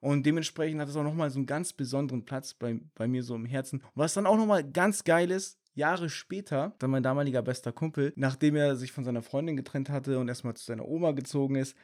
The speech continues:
hat er sich auch so einen richtig alten, gammeligen Peugeot zweihundertsechs in grün gekauft. Das war so ein originales, ranziges Baustellenfahrzeug. Und damit sind wir auch so ein bisschen rumgecruised und getuckert.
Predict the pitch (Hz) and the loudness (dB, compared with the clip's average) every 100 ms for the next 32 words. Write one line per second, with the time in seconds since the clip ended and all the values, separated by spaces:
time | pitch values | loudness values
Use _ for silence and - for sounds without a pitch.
0 | _ - 156 160 143 - 131 151 151 - | _ -6 -2 -2 -2 -6 0 2 2 -2
1 | 151 135 - 175 202 202 - 196 - - | -4 -4 -4 -6 -6 -6 -8 -8 -8 -4
2 | 160 170 180 165 151 147 180 170 165 175 | 0 0 -2 -4 -2 -2 0 -2 -2 -4
3 | 175 - 143 147 160 - 151 139 127 156 | -8 -4 0 0 0 0 0 2 2 0
4 | - 151 139 139 175 202 - 143 143 139 | 0 0 0 2 2 2 0 -2 4 6
5 | 165 156 143 151 151 160 - 156 196 180 | 6 2 0 2 4 0 6 6 8 4
6 | 180 165 175 170 - - 131 117 113 151 | 2 2 2 -2 -6 -10 -10 -8 4 4
7 | 190 - 151 147 - 143 170 - 139 123 | 4 0 -4 -6 0 2 2 2 2 2
8 | 123 120 - 139 160 - 139 147 156 151 | 2 2 4 2 2 -2 4 6 6 4
9 | 160 160 147 143 - 139 170 165 143 - | 2 2 0 -2 -2 0 2 0 -4 -2
10 | 175 175 - 143 139 170 175 160 | 0 2 0 -2 -2 -2 0 -2